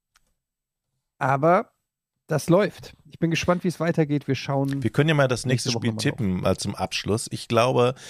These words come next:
Speaker 2: der F C Lobberich Dick wird ein zwei zu eins erreichen im nächsten Spiel. Davon gehe ich mal aus.
Speaker 1: Ja, ich erwarte auf jeden Fall eine starke Reaktion und, ähm, <laughs> gehe von einem drei null aus.
Speaker 2: Ich erwarte eine starke Reaktion. Das ist auch so typisches Pressesprech.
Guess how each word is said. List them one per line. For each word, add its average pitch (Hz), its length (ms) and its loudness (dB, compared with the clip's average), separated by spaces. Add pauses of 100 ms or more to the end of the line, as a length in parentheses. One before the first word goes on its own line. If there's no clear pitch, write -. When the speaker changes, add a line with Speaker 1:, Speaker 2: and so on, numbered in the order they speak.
(220)
Speaker 2:
der - 120 -4
F 131 140 -4
C - 160 -2
Lobberich 110 500 -2
Dick 107 360 -8
wird 113 320 -2
ein 98 380 -2
zwei 98 420 0
zu - 280 -4
eins 107 600 -4 (480)
erreichen 71 540 -6
im 76 100 -2
nächsten 90 420 0
Spiel. - 300 -14 (1080)
Davon 87 260 -4
gehe 80 100 -4
ich - 120 -10
mal 55 120 -6
aus. 50 280 -10 (1500)
Speaker 1:
Ja, 185 160 0
ich 160 100 2
erwarte 180 340 4
auf 147 80 0
jeden 175 120 0
Fall 156 140 2
eine 143 80 4
starke 143 360 -2
Reaktion 135 520 0
und, 117 260 0
ähm, 123 520 -2
<laughs> - 40 -16 (360)
gehe 147 140 4
von 139 160 0
einem 120 80 0
drei 117 260 2
null 127 220 2
aus. 110 400 -6
Speaker 2:
Ich - 80 -14
erwarte 87 320 -4
eine 95 100 -6
starke 98 320 -4
Reaktion. 92 300 -2
Das 113 120 0
ist 113 60 0
auch 98 100 2
so 98 120 -2
typisches - 440 -4
Pressesprech. 80 540 -6